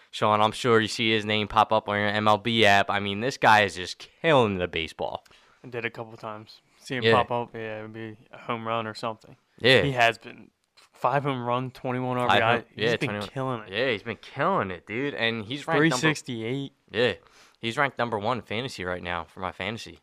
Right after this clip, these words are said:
Speaker 2: I never even heard of this guy.
Speaker 1: Yeah. Dude, I told you. I was like, "Look out for Ty France." And, dude, he's just been cracking that baseball.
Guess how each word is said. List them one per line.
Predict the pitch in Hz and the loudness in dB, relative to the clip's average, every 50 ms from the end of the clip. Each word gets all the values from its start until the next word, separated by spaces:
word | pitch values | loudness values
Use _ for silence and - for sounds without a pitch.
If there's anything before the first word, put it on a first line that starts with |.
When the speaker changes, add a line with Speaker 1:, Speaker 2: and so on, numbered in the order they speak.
| _ - | _ -12
Speaker 2:
I | 160 | -6
never | 185 196 196 | -4 -2 0
even | 196 185 175 147 | 2 2 2 2
heard | 127 143 151 170 156 | 2 2 0 2 0
of | 127 | -2
this | 113 110 110 113 | -2 -4 -6 -6
guy. | 110 104 98 98 - - - | -6 -6 -6 -8 -12 -8 0
Speaker 1:
Yeah. | 98 117 139 151 127 - - - - - | 2 4 4 4 4 2 -4 -12 -10 -2
Dude, | 139 147 151 | 0 4 6
I | 127 117 | 6 6
told | - - 143 156 156 | 6 6 6 6 6
you. | 117 104 | 6 6
I | 98 104 | 6 6
was | 104 101 | 6 4
like, | 107 101 | 2 2
"Look | 110 117 120 - | 2 0 2 4
out | 143 131 - | 4 4 4
for | - 127 | 2 0
Ty | - 139 135 131 - | 4 8 8 8 8
France." | - 135 135 151 160 - - | 6 4 4 4 4 4 2
And, | 104 90 | -4 -4
dude, | 101 127 131 117 | 0 0 2 2
he's | 135 135 143 147 - | 0 -2 -4 -2 0
just | - 127 - - | 0 0 2 0
been | 104 92 - - | -2 -2 -2 -4
cracking | - - - - 175 165 151 147 - - 127 104 | -8 -10 0 6 8 10 10 10 8 6 2 4
that | 104 101 101 92 | 4 4 4 4
baseball. | 104 101 98 95 - - 104 92 87 90 - | 4 2 0 -2 -4 -8 -8 -6 -6 -6 -8